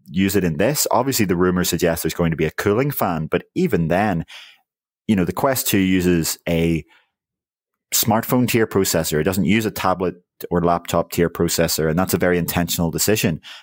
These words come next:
And Meta actually learned this the hard way themselves, in that the Gear V R was a product that was almost crippled by overheating. In many experiences, you know, that Samsung Gear V R where you slotted your phone in the front,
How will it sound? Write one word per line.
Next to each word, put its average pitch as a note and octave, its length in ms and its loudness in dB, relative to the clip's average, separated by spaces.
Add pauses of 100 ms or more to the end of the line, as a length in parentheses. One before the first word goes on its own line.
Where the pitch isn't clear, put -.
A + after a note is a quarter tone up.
And G2 160 2
Meta D#3 320 2
actually F#2+ 560 0 (240)
learned F#2+ 380 2
this F2+ 180 0
the F2 100 -2
hard F2 280 0
way E2+ 100 4
themselves, F2+ 680 0
in F#2 260 0
that F2+ 260 0 (280)
the G#2 100 0
Gear B2 280 2
V G#2 180 -2
R E2+ 400 -2 (340)
was F#2 220 2
a F#2+ 40 -2
product G#2 500 -2
that F#2 100 2
was F2+ 140 0 (100)
almost A#2+ 400 0
crippled C#3 460 0
by G2+ 160 0
overheating. E2+ 600 0 (320)
In G2 160 2
many C3 240 2
experiences, F#2 720 0
you F2 80 2
know, F2 60 4
that F#2+ 160 0
Samsung F2+ 500 0
Gear F2 180 2
V F2 140 2
R F2 180 2
where E2+ 80 -2
you E2+ 140 0
slotted F2+ 400 0
your E2+ 80 2
phone F2 260 0
in F2 100 0
the E2 60 0
front, E2+ 400 -2